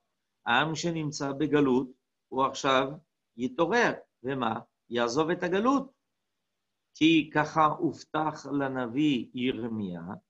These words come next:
שאחרי שבעים שנה של חורבן, עם ישראל יוכל לחזור לארצו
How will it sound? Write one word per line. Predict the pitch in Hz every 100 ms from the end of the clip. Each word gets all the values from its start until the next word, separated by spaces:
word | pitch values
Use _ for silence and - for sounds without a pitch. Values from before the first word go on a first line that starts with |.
| _ _ _
שאחרי | - 131 127 - 135 170 151
שבעים | - 127 131 156 135
שנה | 143 139 131
של | - 113
חורבן, | - 107 101 104 95 98 131 - _ _ _ _ _ _ _
עם | 139 160
ישראל | 160 - 131 123 123 110 123 156 _ _ _ -
יוכל | 127 131 170
לחזור | 165 139 127 151 143
לארצו | 135 110 - - 135 202